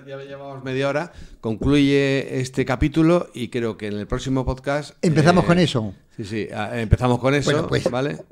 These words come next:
Speaker 2: concluimos entonces este voz, este voz podcast diciendo que, que no se puede renunciar y el abogado tiene la obligación,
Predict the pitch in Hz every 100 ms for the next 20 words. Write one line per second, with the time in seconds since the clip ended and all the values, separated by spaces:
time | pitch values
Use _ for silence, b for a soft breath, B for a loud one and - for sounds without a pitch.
0 | _ 156 139 151 202 175 165 165 170 160
1 | 147 170 165 - 165 - - 175 175 185
2 | 147 196 - - 208 202 202 147 143 151
3 | 117 117 - 147 143 143 - _ B B
4 | - _ _ _ - 156 156 151 151 -
5 | _ _ - 156 165 233 - 170 165 147
6 | 135 135 135 165 143 127 127 143 160 165
7 | 160 135 123 120 104 143